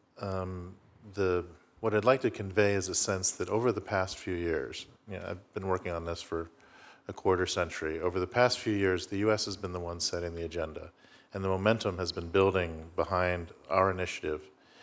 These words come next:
in the Trans-Pacific Partnership. And what we risk, if we don't maintain that momentum, is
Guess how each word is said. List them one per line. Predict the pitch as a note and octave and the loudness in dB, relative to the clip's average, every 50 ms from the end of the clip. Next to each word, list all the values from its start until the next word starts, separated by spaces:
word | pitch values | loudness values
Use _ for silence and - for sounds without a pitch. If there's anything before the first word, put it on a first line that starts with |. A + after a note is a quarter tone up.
| - _ _ - | -20 _ _ -6
in | F2+ E2+ | -6 -6
the | E2 | -6
Trans-Pacific | - - F#2 F2 E2+ - - - - F#2 D#2+ E2 D#2+ - | -2 -2 0 0 0 -4 -6 -4 -4 -4 -4 -4 -8 -4
Partnership. | - E2+ D#2 D#2 D2 - - - - - - - - - - - - - - - _ - | -2 -2 -2 0 -2 -6 -4 -6 -8 -8 -10 -16 -20 -20 -20 -20 -20 -20 -20 -20 _ -10
And | F#2+ F2+ | -6 -2
what | F#2 F#2 F2+ | 0 0 2
we | F#2 F2+ F2 | 2 0 0
risk, | F2 G2 A2+ A#2+ A2 G2 F#2 - - - - - - - - | 4 6 8 8 8 6 4 2 0 0 -2 -8 -16 -16 -14
if | G#2 F#2+ - - | -14 -10 -4 -4
we | F#2 | -2
don't | E2+ F#2 F2 F2 F2 | -2 0 -2 -2 -4
maintain | F2 E2 D#2+ - - B2 A#2+ A2+ G#2 | -6 -6 -6 -4 -2 -2 0 0 2
that | F#2+ E2+ E2 D#2+ | 2 0 0 0
momentum, | E2+ E2 E2 E2+ E2 D2+ - - E2 D#2+ D#2+ E2 - _ - - - - - - _ _ | -2 -4 -4 -4 -4 -4 -6 -6 -8 -8 -8 -12 -18 _ -20 -20 -20 -20 -20 -20 _ _
is | G#2 F#2+ F2 F2 F2 E2 - - - | 0 2 2 2 2 2 2 0 0